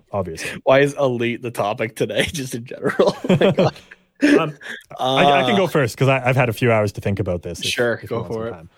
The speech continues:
Speaker 1: So I, I really don't like to throw out, like, "Oh, this player's elite, this player's," like, well, when we're actually talking. Obviously, Derek
Speaker 2: Yeah.
Speaker 1: Grant is elite, but,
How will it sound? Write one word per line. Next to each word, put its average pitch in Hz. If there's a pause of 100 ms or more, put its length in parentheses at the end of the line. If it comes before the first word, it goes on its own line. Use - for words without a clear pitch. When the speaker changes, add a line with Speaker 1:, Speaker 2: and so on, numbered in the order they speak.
Speaker 1:
So - (500)
I, 139
I 131
really 156
don't 117
like 110
to -
throw 107
out, 107
like, 95
"Oh, 117
this 104
player's 98
elite, 85
this 147
player's," 92 (140)
like, 117
well, 143
when 143
we're 117
actually 104
talking. 92
Obviously, 107
Derek 101
Speaker 2:
Yeah. 113
Speaker 1:
Grant 85
is 92
elite, 82
but, -